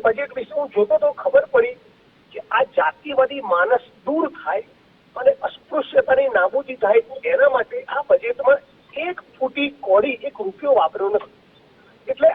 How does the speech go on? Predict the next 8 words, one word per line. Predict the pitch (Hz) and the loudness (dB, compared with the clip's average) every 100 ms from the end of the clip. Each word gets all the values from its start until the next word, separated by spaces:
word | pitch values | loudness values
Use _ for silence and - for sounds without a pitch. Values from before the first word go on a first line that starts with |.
| - _ | 0 _
જ્યારે | - - 605 - - | 0 2 2 -2 -4
સરકારના | 175 190 277 294 262 269 302 - | -4 0 0 0 2 2 2 -2
સમાજ | 175 190 247 | -4 -2 -2
કલ્યાણ | - 269 262 | -4 2 4
વિભાગની | 262 - - - 262 | 2 0 -2 0 -6
એવી | 247 247 | -8 -10
કોઈ | 262 269 | -4 -4
કન્સર્ન | - 233 - 605 | 0 -2 -2 0